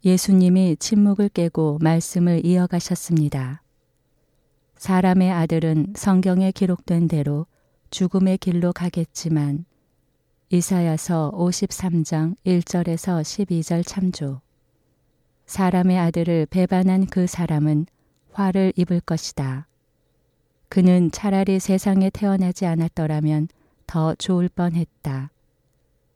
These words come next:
마테오복음서 이십육 장 이십사 절,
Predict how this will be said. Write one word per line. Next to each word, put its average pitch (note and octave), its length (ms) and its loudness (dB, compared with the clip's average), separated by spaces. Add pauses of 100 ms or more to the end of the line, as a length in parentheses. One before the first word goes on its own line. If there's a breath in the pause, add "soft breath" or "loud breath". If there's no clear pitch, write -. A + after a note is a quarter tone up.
(720)
마테오복음서 E3+ 1120 0
이십육 E3+ 560 -2
장 F#3 320 0
이십사 F3 560 -4
절, D3 340 -4